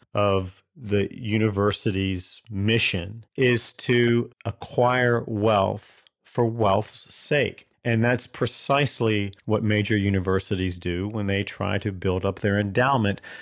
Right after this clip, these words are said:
not because they're using that endowment to, uh, fund their operations or their academic initiatives as defined in, in their mission,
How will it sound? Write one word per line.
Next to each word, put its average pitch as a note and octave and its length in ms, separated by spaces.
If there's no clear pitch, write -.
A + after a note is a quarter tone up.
not C3 380
because C3 380
they're A#2 100
using A2+ 440
that G#2 180
endowment G#2 800
to, G2+ 600
uh, G2+ 300
fund A#2 760
their G2+ 400
operations G#2 920
or F#2 380
their F#2 400
academic G2+ 680
initiatives G2 720
as F2+ 160
defined A2+ 500
in, F#2 220
in F#2 200
their E2+ 120
mission, F2 500